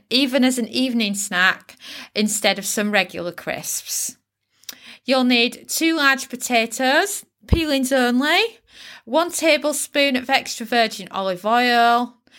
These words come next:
one tablespoon of dried parsley,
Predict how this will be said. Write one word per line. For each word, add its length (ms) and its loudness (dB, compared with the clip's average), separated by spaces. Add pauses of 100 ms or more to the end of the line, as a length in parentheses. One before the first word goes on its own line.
(260)
one 200 2
tablespoon 800 -2
of 100 -10
dried 340 0
parsley, 880 2